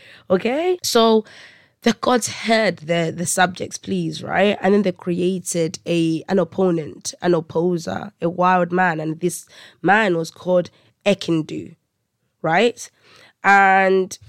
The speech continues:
Ekindu was a wild man, and he lived like a beast in the forest, in the wild, basically.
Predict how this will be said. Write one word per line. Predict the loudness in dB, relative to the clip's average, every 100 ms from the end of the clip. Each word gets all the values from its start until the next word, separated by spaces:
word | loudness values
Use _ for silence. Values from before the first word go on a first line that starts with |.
| -6 2
Ekindu | 2 4 0 2 2 0 0
was | 2 2 2
a | -2
wild | 0 0 0
man, | 0 0 0 0 -2
and | -4
he | -4 -2
lived | -2 -2
like | -4 -4
a |
beast | -6 -6 -6 -6 -8 -4
in | -2
the | -2
forest, | -4 -2 0 0 0
in | 0
the | 2
wild, | 2 2 0 -2 -6
basically. | -8 -10 -8 -8 -8 -10 -10